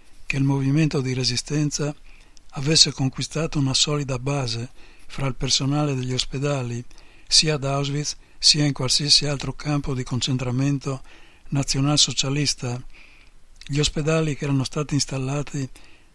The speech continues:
dalle direzioni di lager per fare da sale d'aspetto della morte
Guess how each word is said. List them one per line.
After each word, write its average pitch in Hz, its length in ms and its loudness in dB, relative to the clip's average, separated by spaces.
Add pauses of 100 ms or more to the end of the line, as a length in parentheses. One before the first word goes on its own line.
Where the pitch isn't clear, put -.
dalle 151 300 2
direzioni 135 600 2
di 120 140 -4
lager 135 500 -2 (440)
per 139 140 -2
fare 147 360 0
da 127 120 -2
sale 143 340 2
d'aspetto 131 540 0
della 127 220 -2
morte 127 540 0